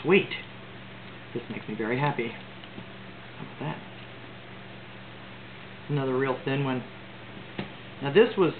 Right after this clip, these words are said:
yeah, this was just the little wing. This was been the thinnest one, and this one's hard even. So, yay! Another one.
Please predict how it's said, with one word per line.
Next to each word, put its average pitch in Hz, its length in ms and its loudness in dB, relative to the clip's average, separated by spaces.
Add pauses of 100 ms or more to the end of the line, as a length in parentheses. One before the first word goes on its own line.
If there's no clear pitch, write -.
(1900)
yeah, 135 160 -2
this 147 160 0
was 147 180 2
just 139 140 0 (100)
the 123 80 -2 (240)
little 135 220 2
wing. 139 240 2
This 143 180 0
was 131 120 0
been 120 240 0
the 113 120 -2
thinnest 135 220 -4
one, 107 80 -6
and 117 100 -2
this 156 140 0
one's 117 140 -4
hard 107 280 -6
even. - 140 -6 (1120)
So, 135 240 0
yay! 214 1200 2 (3250)
Another 127 260 -2
one. 127 200 0